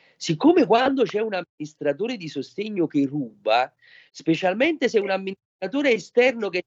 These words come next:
stato nominato dal giudice tutelare, magari estromettendo i familiari, secondo lui i familiari volevano approfittare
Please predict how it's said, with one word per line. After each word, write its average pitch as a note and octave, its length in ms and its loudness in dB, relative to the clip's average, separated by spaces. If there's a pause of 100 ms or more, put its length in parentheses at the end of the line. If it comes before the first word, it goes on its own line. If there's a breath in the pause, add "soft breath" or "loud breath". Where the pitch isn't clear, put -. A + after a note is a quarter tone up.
(100)
stato F3+ 220 -8
nominato F3+ 480 -2
dal E3 160 -2
giudice G3+ 420 -8
tutelare, F#3 520 -2
magari F3 400 -6
estromettendo E3+ 920 -8
i G3 80 -12
familiari, E3+ 480 -4 (280)
secondo G#3 380 -4
lui G#3+ 140 -10
i G#3 80 -20
familiari F3 440 -4
volevano D#3+ 300 -6
approfittare D#3+ 960 -6